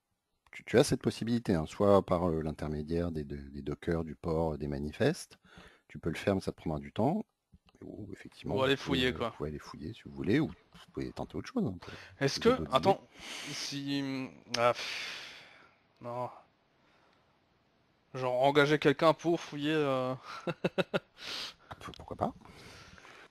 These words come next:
Speaker 2: Non, mais après, faut avoir confiance en la personne, quoi.
Speaker 1: C'est un petit peu le problème. <laughs>
Speaker 2: Mm, c'est ça. <laughs> Est-ce que je veux ça ?
Speaker 1: I-, I-, Ita avait un bon contact avec Curtis, hein. Vous pouvez peut-être utiliser ça si vous voulez.
Speaker 2: On avait vu qu'il y avait une,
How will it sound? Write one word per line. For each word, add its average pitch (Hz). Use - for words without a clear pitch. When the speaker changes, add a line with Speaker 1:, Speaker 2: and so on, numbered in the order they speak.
Speaker 2:
Non, 127
mais 131
après, 127
faut 127
avoir 127
confiance 127
en 120
la 117
personne, 120
quoi. 110
Speaker 1:
C'est -
un 78
petit -
peu 80
le 82
problème. 185
<laughs> -
Speaker 2:
Mm, 135
c'est 156
ça. 160
<laughs> -
Est-ce -
que 120
je 123
veux 120
ça ? -
Speaker 1:
I-, -
I-, -
Ita -
avait 101
un 80
bon 80
contact -
avec 82
Curtis, -
hein. -
Vous 90
pouvez -
peut-être -
utiliser 90
ça 190
si -
vous 85
voulez. 82
Speaker 2:
On 143
avait 147
vu 175
qu'il 165
y 156
avait 165
une, 160